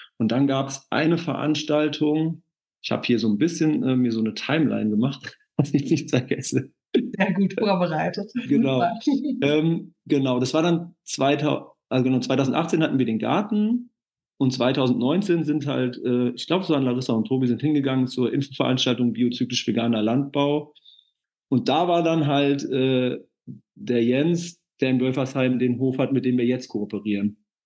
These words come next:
Speaker 1: Und der fand wohl die Idee super und hat, äh, also ist jetzt ja kein Hof, der bio-vegan wirtschaftet, aber der war wohl auch dafür offen.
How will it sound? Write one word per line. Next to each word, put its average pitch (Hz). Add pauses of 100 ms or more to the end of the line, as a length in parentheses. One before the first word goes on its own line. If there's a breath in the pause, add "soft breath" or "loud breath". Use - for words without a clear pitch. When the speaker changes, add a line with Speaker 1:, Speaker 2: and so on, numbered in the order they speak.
Speaker 1:
Und 110
der 156
fand 151
wohl 143
die 135
Idee 120
super 196
und 127
hat, -
äh, 117 (260)
also 117 (720)
ist 131
jetzt 135
ja 123
kein 139
Hof, 147
der 127
bio-vegan 127
wirtschaftet, 165
aber 117
der 113
war 117
wohl 113
auch 104
dafür 151
offen. 170